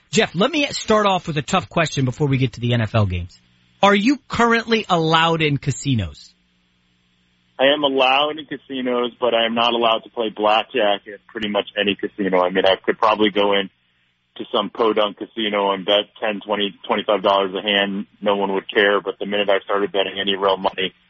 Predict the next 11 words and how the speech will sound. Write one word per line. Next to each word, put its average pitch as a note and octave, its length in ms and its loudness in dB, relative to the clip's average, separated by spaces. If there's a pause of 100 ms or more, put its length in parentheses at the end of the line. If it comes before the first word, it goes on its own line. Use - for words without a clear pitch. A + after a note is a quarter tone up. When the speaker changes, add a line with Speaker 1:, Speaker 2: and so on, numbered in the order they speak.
(240)
Speaker 2:
at A2 80 2
any A2+ 260 2
casino, G2+ 460 -2
they F#2+ 100 0
would F#2+ 140 -2
tell G2 120 -2
me F#2 120 -4
not E2+ 180 -2
to F#2 80 -10
play. F2 300 -4 (420)
Speaker 1:
Really? C#4+ 480 0